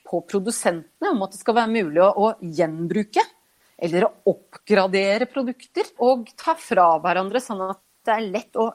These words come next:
gjenbruke ulike deler av dette i fremtiden. Og det er utrolig spennende.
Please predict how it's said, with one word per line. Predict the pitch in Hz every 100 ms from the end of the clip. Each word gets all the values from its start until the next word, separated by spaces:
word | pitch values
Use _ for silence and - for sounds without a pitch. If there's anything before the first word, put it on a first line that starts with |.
| -
gjenbruke | 180 165 160 170 175 226
ulike | 214 180 151 156 202
deler | 175 202 156 127 135
av | 165 170
dette | - -
i | 156
fremtiden. | - 147 - 143 - 180 _ _ -
Og | 226 160
det | 233 302
er | - 180 185 233
utrolig | 269 - 220 202 170 165 185 262
spennende. | 277 - 240 170 202